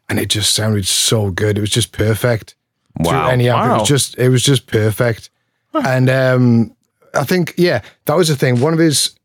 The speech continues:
Speaker 1: uh, friends had tweaked the tone control as well, so he didn't have that massive, uh, mid scoop,
Speaker 3: Mm.
Speaker 1: and it was just spot on.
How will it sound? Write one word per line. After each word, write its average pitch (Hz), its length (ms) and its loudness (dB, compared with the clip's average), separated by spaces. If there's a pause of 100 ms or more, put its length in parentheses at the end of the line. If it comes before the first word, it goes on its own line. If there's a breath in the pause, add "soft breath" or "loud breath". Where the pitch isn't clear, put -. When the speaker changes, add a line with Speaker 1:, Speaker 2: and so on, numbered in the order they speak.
(240)
Speaker 1:
uh, 131 80 -2
friends 156 560 0
had 120 300 -2
tweaked - 320 -4
the 120 100 0
tone 139 340 -2
control 143 460 0
as 107 100 -2
well, 135 220 0
so 120 100 0
he 117 40 2
didn't 127 200 2
have 120 140 0
that 120 120 0
massive, 123 540 0
uh, 117 260 2
mid 127 200 2
scoop, 196 320 0 (360)
Speaker 3:
Mm. 139 260 0 (200)
Speaker 1:
and 117 140 0
it - 20 2
was 117 120 0
just 120 200 0
spot 123 320 -2
on. 120 260 2